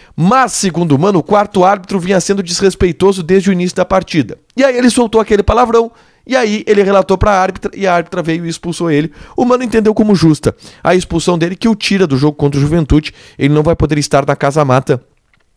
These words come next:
na partida da próxima segunda-feira, tá?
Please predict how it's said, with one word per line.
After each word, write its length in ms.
na 160
partida 320
da 120
próxima 440
segunda-feira, 840
tá? 220